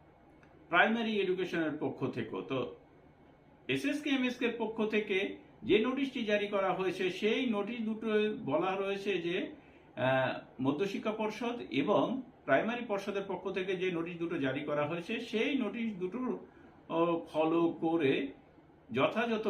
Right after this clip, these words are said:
ব্যবস্থা গ্রহণ করতে হবে বা আপনাদেরকে বলা হচ্ছে আপনারা সেই মতো ব্যবস্থা গ্রহণ করবেন। অর্থাৎ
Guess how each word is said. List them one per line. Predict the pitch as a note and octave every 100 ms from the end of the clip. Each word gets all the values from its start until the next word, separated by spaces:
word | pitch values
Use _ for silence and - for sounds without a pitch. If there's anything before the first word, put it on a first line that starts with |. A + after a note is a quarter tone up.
| C3
ব্যবস্থা | C3+ F3+ G3 E3+ C#3
গ্রহণ | D#3 D#3+ D3
করতে | C3+ C3+ B2 A#2
হবে | A#2+ G#2 G2 G2 - - - - -
বা | - - -
আপনাদেরকে | - - - D#3+ - B2+ A2
বলা | A2 C3
হচ্ছে | D#3+ E3 A#3 A#3
আপনারা | - C3+ C3+
সেই | C3+ B2+
মতো | C3 G3+ B2+
ব্যবস্থা | G2+ A2 G#2+ G2+
গ্রহণ | G#2 G2+ F#2
করবেন। | F2+ F2+ F2+ - - A#2
অর্থাৎ | - A2+